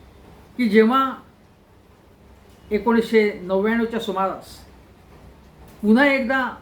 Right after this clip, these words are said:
महायुतीचं सरकार, युतीचं सरकार, म्हणजे शिवसेना भाजप युतीचं सरकार, पंच्याण्णव तो, पंच्याण्णव ते नव्याण्णव होतंच, त्यानंतर सुद्धा येण्याची शक्यता होती, तेव्हा प्रकाश जावडेकर यांनी त्यांना सुचवलं की सुरेश जैन यांच्या नावाबाबत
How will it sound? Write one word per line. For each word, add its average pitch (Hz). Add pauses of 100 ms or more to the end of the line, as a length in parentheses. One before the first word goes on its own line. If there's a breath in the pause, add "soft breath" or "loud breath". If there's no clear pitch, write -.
(140)
महायुतीचं 220
सरकार, 190
युतीचं 247
सरकार, 180
म्हणजे 156
शिवसेना 196
भाजप 185
युतीचं 180
सरकार, 165
पंच्याण्णव 185
तो, 196 (220)
पंच्याण्णव 190
ते 214
नव्याण्णव 202
होतंच, -
त्यानंतर 202
सुद्धा 180 (420)
येण्याची 214
शक्यता 220
होती, 165 (760)
तेव्हा 254
प्रकाश 226
जावडेकर 220
यांनी 220 (480)
त्यांना 202
सुचवलं 220
की 214
सुरेश 226
जैन 226
यांच्या 208
नावाबाबत 185